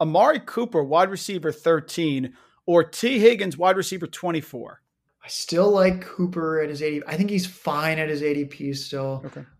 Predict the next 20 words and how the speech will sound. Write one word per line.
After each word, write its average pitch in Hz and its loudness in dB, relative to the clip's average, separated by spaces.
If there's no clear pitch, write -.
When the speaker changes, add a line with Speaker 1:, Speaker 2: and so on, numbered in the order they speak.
Speaker 2:
Maybe 226 8
in 233 8
a 208 6
couple 208 4
weeks, 180 6
if - -6
he's 170 -2
not 151 -6
doing 156 -4
anything 151 -8
and 151 -10
he's 147 -8
not 147 -4
on 143 -4
the 135 -8
field, 139 -4
I'll 139 -2
worry 139 -4
more. 139 -8
But, 139 -6